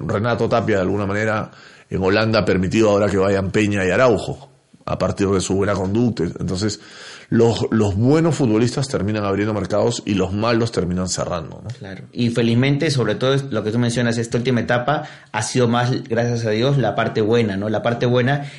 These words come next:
Speaker 2: que ha ayudado finalmente a que vengan y que lleguen nuevas oportunidades y que obviamente, como tú mencionas, qué lujo podríamos darnos los peruanos de que podamos tener una lista de convocados que todos esos extranjeros, que siempre lo hemos visto en Colombia, lo hemos visto en Argentina, lo hemos visto hasta en Chile,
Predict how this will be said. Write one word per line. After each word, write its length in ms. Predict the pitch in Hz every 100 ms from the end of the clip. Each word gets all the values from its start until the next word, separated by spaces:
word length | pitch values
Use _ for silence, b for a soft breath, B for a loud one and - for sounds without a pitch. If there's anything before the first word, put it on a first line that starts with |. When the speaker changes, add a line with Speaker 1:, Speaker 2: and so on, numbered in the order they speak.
| -
Speaker 2:
que 100 | 123
ha 20 |
ayudado 440 | 127 127 123 127
finalmente 640 | 123 110 110 110 110 123 117
a 140 | 107
que 120 | 101
vengan 520 | 101 101 104 104 101 -
y 100 | -
que 160 | 107
lleguen 240 | 101 104 107
nuevas 180 | 107 117
oportunidades 560 | 107 98 104 117 -
y 80 | 107
que 120 | 113
obviamente, 300 | 123 127 135
como 180 | 135 117
tú 80 | 127
mencionas, 380 | 127 135 110 B B B _
qué 140 | 143
lujo 360 | 165 208 196 185
podríamos 320 | 127 131 139
darnos 180 | 135 143
los 100 | 135
peruanos 400 | 117 120 143 151
de 100 | 123
que 100 | -
podamos 300 | 101 107 123
tener 140 | 117 120
una 100 | 117
lista 240 | 127 131
de 40 |
convocados 480 | 123 107 104 123 143
que 120 | 143
todos 180 | - 120
esos 140 | 127 131
extranjeros, 400 | 113 117 139 147 B B -
que 100 | 117
siempre 260 | 165 165 156
lo 60 |
hemos 80 | 151
visto 120 | 147
en 60 | 123
Colombia, 440 | 120 139 139 139
lo 80 | 131
hemos 120 | 127
visto 100 | 127
en 80 | 120
Argentina, 640 | 117 107 120 143 143 139 139
lo 80 |
hemos 160 | 123 123
visto 160 | 123 123
hasta 140 | 110
en 140 | 107
Chile, 440 | - 143 135 143